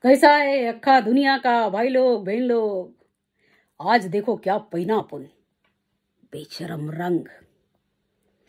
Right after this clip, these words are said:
वैसे रंग बेशरम होता क्या? रंग का मालूम क्या? पूरा साइंस। और साइंस में ये प्रूवन कि जो रंग हम पहनता, उसका हमारे मन पर, मूड पर पूरा असर रहता।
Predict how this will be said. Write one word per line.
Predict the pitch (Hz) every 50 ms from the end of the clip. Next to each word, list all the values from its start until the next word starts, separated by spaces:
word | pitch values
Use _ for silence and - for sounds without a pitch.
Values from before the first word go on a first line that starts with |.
| - - - _ -
वैसे | 269 277 - 359
रंग | 226 160 202 247 302 285
बेशरम | 202 202 233 - - 302 294 254
होता | 185 147 185 - 269 254
क्या? | 240 - - - - - _ _ _ _ _ _ _ _ _ _ _ _ _ _ _ _ _ _ _ _ _ _ _ _ -
रंग | - 190 226 262 285 -
का | - 262 220
मालूम | 165 175 220 262 285 262
क्या? | 226 190 139
पूरा | - - - 240 247 277 -
साइंस। | - - - - 160 202 185 - - - - - _ _ _ _ _ _ _ _ _ -
और | 196 196
साइंस | - - 220 262 302 302 302 - 262
में | 277
ये | 226 208
प्रूवन | - - - 202 233 254 240 233 196 180
कि | 165 - 185
जो | 160 208 220 226
रंग | 220 208 202 226 240 233
हम | 220 208 185 165
पहनता, | - - 170 208 226 233 - 160 - - _ - - - - - _ -
उसका | 226 233 - 285 247
हमारे | 208 196 190 196 196 190 185 170
मन | 165 170 190 226 262 269 247
पर, | - - 185 165 156
मूड | 151 165 190 240 277 240 247 -
पर | - 190 160
पूरा | - - - 403 453 453 -
असर | - 214 214 - - 220 196
रहता। | 170 - - - -